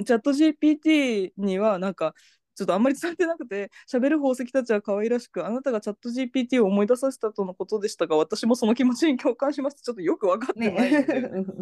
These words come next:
Speaker 2: <laughs>
Speaker 1: だから、これに対して私は、「あ、ちょっと難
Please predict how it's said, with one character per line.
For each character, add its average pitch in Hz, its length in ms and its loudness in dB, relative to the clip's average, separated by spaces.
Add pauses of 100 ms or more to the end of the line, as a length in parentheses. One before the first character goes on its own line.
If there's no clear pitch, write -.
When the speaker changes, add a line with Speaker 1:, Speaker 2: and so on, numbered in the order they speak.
(180)
Speaker 2:
<laughs> 262 140 -6
Speaker 1:
だ 202 80 0
か 196 140 4
ら、 165 240 4 (960)
こ 247 100 2
れ 247 60 4
に 269 120 0
対 294 200 2
し - 100 -18
て 240 260 0 (300)
私 202 340 -8
は、 202 280 -2 (220)
「あ、 175 160 0
ち 240 120 -4
ょ - 20 0
っ - 20 -20
と 226 100 -2
難 185 180 -2